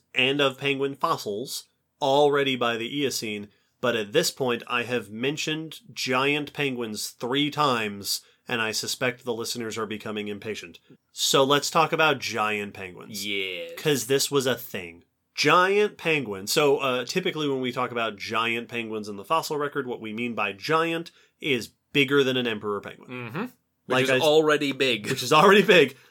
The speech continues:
Speaker 1: Like I said, uh, earlier, emperor penguins today are up to a meter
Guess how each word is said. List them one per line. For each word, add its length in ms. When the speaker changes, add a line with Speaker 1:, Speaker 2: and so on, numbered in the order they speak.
Speaker 1:
Like 240
I 80
said, 400
uh, 220
earlier, 440
emperor 320
penguins 420
today 380
are 280
up 160
to 180
a 60
meter 540